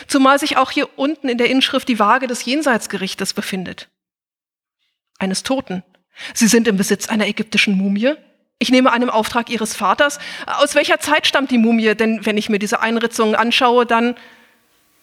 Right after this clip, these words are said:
„Es ist keine Mumie“, unterbrach Rosa Wilhelmi. „Der Tote hat erst kürzlich das Zeitliche gesegnet.“ „Kürzlich?“ Der Ägyptologe blickte sie mit großen Augen an.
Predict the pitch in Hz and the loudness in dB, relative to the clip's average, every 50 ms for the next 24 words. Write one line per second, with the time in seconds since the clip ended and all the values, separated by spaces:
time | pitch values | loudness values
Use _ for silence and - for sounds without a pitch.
0 | _ _ _ _ - - - - - - - - 202 196 196 196 196 196 190 190 | _ _ _ _ -8 -6 -4 -4 -6 -4 -4 -2 0 2 2 2 2 2 2 2
1 | 185 185 185 - - - - - 240 214 220 196 - - 190 190 190 - 202 196 | 2 2 0 -2 -8 -18 -4 -2 0 0 2 0 2 2 2 2 2 2 0 2
2 | - 190 190 202 196 196 208 196 196 196 196 202 202 202 220 - _ _ _ _ | 2 2 2 2 2 2 2 2 2 2 0 -2 -4 -6 -10 -16 _ _ _ _
3 | _ _ _ _ _ _ - 254 247 262 247 - - - 247 240 - 226 226 226 | _ _ _ _ _ _ -8 -4 -2 -2 -2 -2 0 0 2 2 4 4 2 2
4 | - - 226 226 - - - - 302 294 - - 185 - - 190 - - - 208 | 2 0 0 -2 -2 -4 -4 -4 -2 -2 -2 -4 -4 -4 -4 -4 -4 -2 -2 0
5 | 190 190 - 208 - 208 196 208 190 - 196 185 - - - - - - - - | 0 0 -2 -2 0 0 0 0 2 2 0 -2 -2 -4 -6 -6 -6 -10 -12 -14
6 | _ _ _ _ _ _ _ _ _ _ _ _ _ _ _ _ _ _ - - | _ _ _ _ _ _ _ _ _ _ _ _ _ _ _ _ _ _ -6 -2
7 | 302 302 302 - - 415 480 523 - - - - - - - - - - - - | 0 0 0 0 2 2 2 2 2 -2 -8 -10 -14 -20 -20 -20 -20 -20 -20 -20
8 | - - _ _ _ _ _ - - 214 226 185 220 - - 214 220 220 220 240 | -20 -20 _ _ _ _ _ -2 0 0 2 0 0 2 2 4 4 4 4 2
9 | 214 226 240 - 254 233 220 - 240 220 214 - - 208 214 - 233 - 214 202 | 0 -2 -2 0 0 0 0 2 0 0 0 0 0 0 0 0 0 2 2 2
10 | 202 214 214 - 190 180 175 | 2 2 0 -2 -4 -4 -6